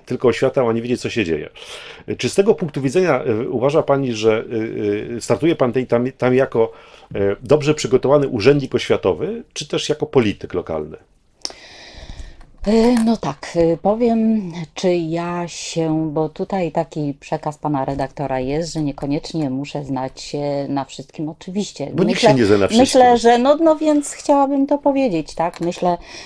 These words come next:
Speaker 2: że wielu posłów, którzy w tej chwili nawet są, e, posłami, startując i nawet, e, działając już przez ten, e, czas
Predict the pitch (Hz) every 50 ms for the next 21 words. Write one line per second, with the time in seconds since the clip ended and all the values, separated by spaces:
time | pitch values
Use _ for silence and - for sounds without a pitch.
0 | - _ - 151 147 165 160 165 160 160 165 156 147 143 165 170 175 170 160 151
1 | 147 143 143 135 - - - 147 143 - - - 151 165 - - - - 151 147
2 | 135 147 147 139 - - - - 147 147 143 - - 170 156 147 143 135 135 135
3 | 139 131 135 135 135 - - - 143 147 143 139 143 - - - - - - _
4 | 151 151 143 143 143 143 139 143 - 147 - - - 143 135 135 139 143 147 160
5 | 165 151 156 165 160 - - - 143 143 147 147 - 156 151 147 147 147 147 143
6 | - 147 139 143 147 156 156 165 151 147 - - - - - - - - 151 151
7 | 151 147 143 165 165 156 160 156 156 156 151 147 147 147 143 - 160 151 151 147
8 | 143 - - - - 156 151 151 - - - 156 147 143 143 139 143 - 139 143
9 | 143 143 143 139 127 - - - 147 147 143 143 - - -